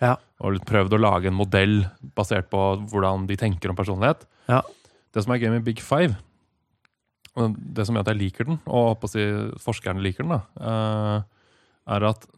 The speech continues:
Speaker 2: det er en hundre prosent liksom statistisk modell
Speaker 1: Ja.
Speaker 2: som kommer fra en sånn hypotese om, eh, er personlighet bakt inn i språk, lurte man på.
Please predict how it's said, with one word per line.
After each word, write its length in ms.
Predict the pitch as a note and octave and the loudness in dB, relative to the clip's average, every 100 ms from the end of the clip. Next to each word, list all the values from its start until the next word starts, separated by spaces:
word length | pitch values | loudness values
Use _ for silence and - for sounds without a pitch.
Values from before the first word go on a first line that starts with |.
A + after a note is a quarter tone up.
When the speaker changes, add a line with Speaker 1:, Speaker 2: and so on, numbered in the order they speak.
| _ | _
Speaker 2:
det 200 | G#2+ A2 G#2 | -4 0 2
er 160 | G2 G#2 | 2 0
en 160 | G#2+ G#2+ _ _ _ _ _ - | -2 -4 _ _ _ _ _ -6
hundre 420 | - A2 F#2+ F#2 F#2 | -2 0 -2 -4 -4
prosent 300 | A2 G#2+ G#2 | -2 -2 -4
liksom 200 | F#2+ G#2+ | -4 -4
statistisk 680 | - A2 - F#2 - G#2+ - | -4 -6 -6 -8 -4 -6 -2
modell 240 | A#2 D3 A2+ _ _ | 0 0 -2 _ _
Speaker 1:
Ja. 240 | A2+ G#2+ A#2+ | 2 4 2
Speaker 2:
som 120 | - A#2+ | -2 -2
kommer 300 | A2+ G2 G#2 | 0 2 2
fra 140 | A2 | 2
en 60 | A2 | 2
sånn 260 | A2 G#2 | 0 -2
hypotese 840 | G#2+ G#2+ A#2 A#2 F#2 - G2 G2 G2+ | -4 -6 0 2 0 0 2 2 2
om, 380 | G#2+ G2 G2 F#2+ - _ _ _ _ _ | -2 -2 -2 -2 -6 _ _ _ _ _
eh, 400 | A#2 G#2 G2 G2 - _ _ - | -4 -2 0 0 -4 _ _ -2
er 300 | G2+ G2 G2+ | 2 2 2
personlighet 460 | B2+ A2+ G#2 A2+ | 0 0 2 2
bakt 220 | A2+ A2 G2+ | 2 0 0
inn 100 | G#2 | 0
i 40 | |
språk, 400 | - C3 - - - | 0 0 0 -4 -2
lurte 140 | G#2+ | 0
man 120 | F#2+ F2+ | 0 -2
på. 140 | F#2 | -2